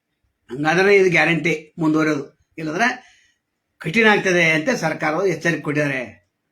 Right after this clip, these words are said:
ಮತ್ತು ಅಬಕಾರಿ ಮಂತ್ರಿಗಳು ಕೂಡ ಮೇಲಿಂದ ಮೇಲೆ ಮೀಟಿಂಗ್ ಮಾಡ್ತಾ ಇದ್ದಾರೆ. ಯಾಕಂದ್ರೆ ಪರಿಸ್ಥಿತಿ ಗೊತ್ತಾಗಿದೆ, ಸರ್ಕಾರದ ಏನ್ ಗ್ಯಾರಂಟಿಗಳಿಂದ ಅಭಿವೃದ್ಧಿಗೆ ಹಣ ಸಾಲ್ತಾ ಇಲ್ಲ. ಒಟ್ಟು ಇಲ್ಲಿ ಒಂದು ಐವತ್ತೈದು ಸಾವಿರ ಕೋಟಿ ಬಂತಂದ್ರೆ,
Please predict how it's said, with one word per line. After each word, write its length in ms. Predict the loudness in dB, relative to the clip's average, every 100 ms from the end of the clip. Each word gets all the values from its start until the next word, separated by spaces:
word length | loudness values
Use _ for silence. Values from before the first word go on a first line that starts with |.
| -14
ಮತ್ತು 140 | -10 -6
ಅಬಕಾರಿ 340 | -6 0 0
ಮಂತ್ರಿಗಳು 400 | 0 -4 -6 -6
ಕೂಡ 160 | -2 0 0 -2 -10 -10
ಮೇಲಿಂದ 400 | -4 0 2 2
ಮೇಲೆ 180 | 0 2
ಮೀಟಿಂಗ್ 320 | 0 0 0
ಮಾಡ್ತಾ 260 | 0 -2 -4
ಇದ್ದಾರೆ. 440 | -4 -6 -8 _ _ _ _ _ -20
ಯಾಕಂದ್ರೆ 600 | -12 -4 -2 -2 -8 _ _ 0
ಪರಿಸ್ಥಿತಿ 400 | 0 2 0 2
ಗೊತ್ತಾಗಿದೆ, 760 | 4 4 2 0 -2 -10 _ _ _
ಸರ್ಕಾರದ 640 | -10 -4 -2 0 0 -4 -6 -14 -4
ಏನ್ 200 | -2 0
ಗ್ಯಾರಂಟಿಗಳಿಂದ 600 | 0 2 2 0 0 2
ಅಭಿವೃದ್ಧಿಗೆ 460 | 2 2 2 2 2
ಹಣ 160 | 2
ಸಾಲ್ತಾ 340 | 0 -2 -2 -2
ಇಲ್ಲ. 180 | -2 -4 -10 _ _ _ -4
ಒಟ್ಟು 200 | -2 2
ಇಲ್ಲಿ 160 | 2 4
ಒಂದು 200 | 4 4
ಐವತ್ತೈದು 460 | 4 2 2 0
ಸಾವಿರ 240 | 2 0 0
ಕೋಟಿ 200 | -4 -2
ಬಂತಂದ್ರೆ, 800 | 0 0 -4 -6 -6 -8 _